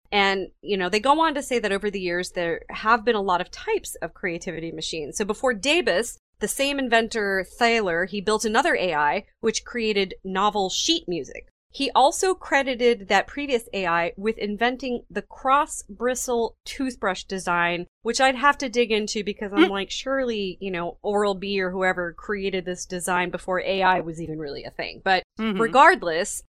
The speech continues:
Speaker 1: Thaler, the A I creator, filed a patent for the cross-bristle design, and it was granted. So he, you know, took that as proof of concept that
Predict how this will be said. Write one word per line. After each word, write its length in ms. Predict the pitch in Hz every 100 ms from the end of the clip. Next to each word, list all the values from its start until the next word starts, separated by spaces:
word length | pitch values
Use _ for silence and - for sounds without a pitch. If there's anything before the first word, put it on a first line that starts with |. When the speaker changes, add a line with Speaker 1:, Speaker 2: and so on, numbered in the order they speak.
| -
Speaker 1:
Thaler, 640 | - 277 285 233 175 202
the 400 | 190 180 170 165 -
A 160 | 196 196
I 180 | 196 190
creator, 880 | - - 214 240 247 202 160 170 -
filed 380 | 233 277 311
a 20 | 208
patent 320 | 214 196 202
for 60 | 185
the 60 |
cross-bristle 720 | - 220 214 - - 185 190
design, 500 | 175 175 285 262 220
and 140 | 165 185
it 60 |
was 120 | 208
granted. 640 | 202 330 392 370 220 170 180 - _ _
So 160 | - 220
he, 300 | 262 254 214
you 160 | 190 226
know, 100 | 185
took 240 | 269 277
that 100 | 233
as 100 | 214
proof 220 | - 262
of 100 | 220
concept 520 | - 240 247 - 185 -
that 180 | 180